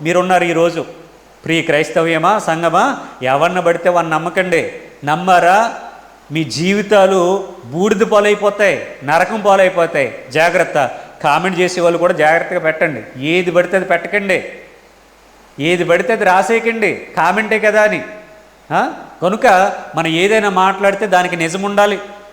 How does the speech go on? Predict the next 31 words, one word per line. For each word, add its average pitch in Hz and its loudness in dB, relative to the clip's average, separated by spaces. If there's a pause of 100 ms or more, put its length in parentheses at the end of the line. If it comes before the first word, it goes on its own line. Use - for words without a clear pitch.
(280)
వాస్తవికత 202 2
ఉండాలి, 214 2 (340)
ఆధారం 185 4
ఉండాలి. 214 2 (440)
అది 240 2
సమాజం 226 2
మధ్యలోనే 247 4
తీసుకెళ్తే 247 -2
దానికంటూ 240 2
ఒక 247 0
వెయిట్ 247 0
ఉండాలి, 262 2
నిలబడాలి, 247 4 (1200)
నిలవబడాలి. 262 4 (300)
యేసుక్రీస్తు 240 0
వారు 240 2
చేశారంటే 247 2
ఆ 220 4
రోజు 226 0
ఎవడు 220 2
కూడా 233 0
కిక్కురు 247 -2
మనలేదుక. 240 2 (380)
కానీ 196 2
ఈరోజు 240 4
మీరు 226 -2
చేస్తుంటే, 214 0
పది 196 2
మంది 226 -2
ప్రశ్నలు 208 0
వేస్తుంటే 240 0